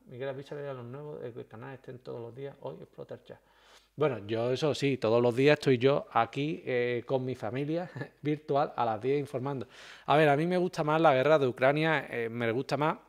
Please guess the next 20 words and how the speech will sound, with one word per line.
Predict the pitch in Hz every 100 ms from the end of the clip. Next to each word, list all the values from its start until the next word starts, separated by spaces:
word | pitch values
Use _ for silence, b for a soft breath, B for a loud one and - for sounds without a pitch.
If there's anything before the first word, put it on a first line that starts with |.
| _
informar | 156 131 127 120 143
sobre | - 127 107
la | 104
guerra | 120 123
de | 120
Ucrania, | 127 131 143 214 _ 135
para | 95 95
que | 98
se | - 107
me |
entienda, | 98 127 127 139 B B B B
porque | 147 131 139
me | 131
resulta | 123 139 175 151
más | 143
interesante, | 123 - 113 165 185 - - _
pero | 131 120 120 117 113 110 - B B B B _ _ _ _ - _ -
días | 120 143 151 -
como | 147 139 147
hoy, | 165 185